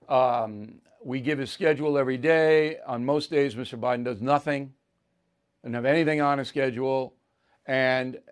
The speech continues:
he goes to Rehoboth, Delaware almost every weekend,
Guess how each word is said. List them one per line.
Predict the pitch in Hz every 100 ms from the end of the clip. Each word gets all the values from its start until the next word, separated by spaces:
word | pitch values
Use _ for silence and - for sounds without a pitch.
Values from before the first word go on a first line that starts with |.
| _
he | 131 135
goes | 147 147 143
to | 135
Rehoboth, | 127 131 147 143 135
Delaware | 156 151 147 143 139 139 135 127 _ _ _ _
almost | 127 139 135
every | 160 170 156
weekend, | 139 135 127 127